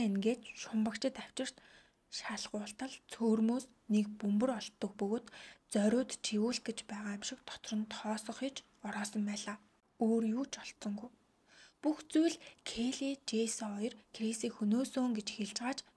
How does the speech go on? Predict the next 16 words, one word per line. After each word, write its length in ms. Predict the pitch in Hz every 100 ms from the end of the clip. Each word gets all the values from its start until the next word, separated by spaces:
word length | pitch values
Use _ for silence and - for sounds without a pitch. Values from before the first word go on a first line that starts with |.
| -
тодорхой 440 | 208 - - 220
нотлохоо 400 | 214 - - 247 262 - - _ _ -
юу 160 | 214 220
ч 80 | - -
байсангүй. 420 | 226 - 214 - - _ _ _ _ _ _ _ _ _ _ _ -
Лора 260 | 277 311 302 233
аргаа 240 | 233 285
бараад 340 | 294 220 208 208
зүнчдэр 440 | 214 196 - 233 233
очсон. 280 | - - 202 - _ _ _ -
Гэхдээ 380 | - - 285 294
мөрдөн 400 | 254 214 - 277
байцаалтанд 580 | 254 - 220 - 214 208 -
зүнч 260 | - 220 240 220
орж 220 | 214 -
байгааг 240 | - 247